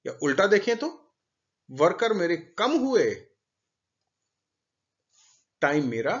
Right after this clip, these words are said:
बढ़ गया। ठीक, तो again, if one thing increases, other thing is decreasing, or if one thing decreases, other thing is increasing, opposite।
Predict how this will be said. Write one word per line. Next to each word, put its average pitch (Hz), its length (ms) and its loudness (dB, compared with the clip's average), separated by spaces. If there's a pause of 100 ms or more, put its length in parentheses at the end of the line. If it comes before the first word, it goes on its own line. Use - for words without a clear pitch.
(540)
बढ़ 123 340 -8
गया। - 420 -20 (1400)
ठीक, - 340 -8 (800)
तो 123 120 -6
again, 180 280 4 (680)
if 127 140 -12 (140)
one 254 200 2
thing 247 200 -4
increases, 226 580 -6 (380)
other 147 220 -4 (120)
thing 131 240 -6
is 160 100 -6 (300)
decreasing, 95 580 -16 (1200)
or 165 180 0 (420)
if 131 160 -12 (140)
one 214 160 -2
thing 247 180 -2
decreases, 226 560 -6 (280)
other 156 240 -4 (140)
thing 135 160 -6
is 208 220 -6 (300)
increasing, 107 600 -14 (480)
opposite। 151 680 -6